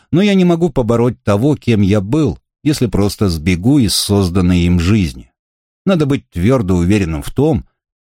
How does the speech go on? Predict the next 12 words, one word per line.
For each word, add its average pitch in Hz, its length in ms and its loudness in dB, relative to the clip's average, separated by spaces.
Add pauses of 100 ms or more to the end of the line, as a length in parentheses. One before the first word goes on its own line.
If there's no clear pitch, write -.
(160)
кем 113 320 0 (120)
именно 143 500 2
я 98 220 0
хочу 87 400 -10
стать. - 560 -12 (460)
Сжав 95 340 0
зубы, 131 480 0 (320)
иду 170 200 0
по 185 120 -4
тропинке 160 520 -2
между 95 380 0
деревьями, 127 680 0